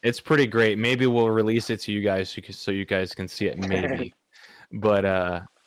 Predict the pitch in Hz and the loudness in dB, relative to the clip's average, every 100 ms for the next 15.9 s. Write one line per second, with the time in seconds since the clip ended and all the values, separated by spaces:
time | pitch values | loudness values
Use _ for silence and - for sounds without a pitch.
0 | - 110 131 135 147 135 151 127 151 170 | -4 2 2 4 2 2 2 4 6 6
1 | 160 151 - 139 113 135 127 117 117 113 | 4 0 2 0 2 2 2 2 4 4
2 | 107 _ _ _ - 117 131 135 190 165 | 0 _ _ _ -2 2 2 2 2 4
3 | 151 147 131 110 110 - 117 - 110 101 | 2 2 2 2 0 0 -4 0 0 0
4 | 95 92 95 98 117 107 101 113 131 139 | -4 -4 -6 -2 0 0 0 2 2 2
5 | 147 143 131 - 127 135 143 131 131 113 | 2 2 0 0 -2 0 0 2 2 2
6 | 117 120 113 - 120 120 117 101 107 92 | 0 0 -2 0 0 2 0 2 0 0
7 | - 101 104 101 101 90 87 98 104 113 | -2 0 2 0 -4 -6 -8 -4 -2 0
8 | 113 95 95 113 147 _ _ _ _ _ | 0 0 -2 -2 -4 _ _ _ _ _
9 | _ 117 104 - 117 127 151 160 - 107 | _ 2 2 0 2 6 6 4 0 -6
10 | 98 117 117 104 90 82 - - _ _ | -2 -2 -2 -4 -4 -6 -12 -14 _ _
11 | _ _ _ _ _ _ _ _ _ _ | _ _ _ _ _ _ _ _ _ _
12 | _ _ _ _ _ - _ _ _ - | _ _ _ _ _ -20 _ _ _ -20
13 | _ _ _ _ _ _ - - _ _ | _ _ _ _ _ _ -20 -20 _ _
14 | _ _ _ _ _ _ _ - 190 185 | _ _ _ _ _ _ _ -6 -2 0
15 | 151 120 123 113 95 98 101 101 | 0 0 0 0 0 -2 -2 -4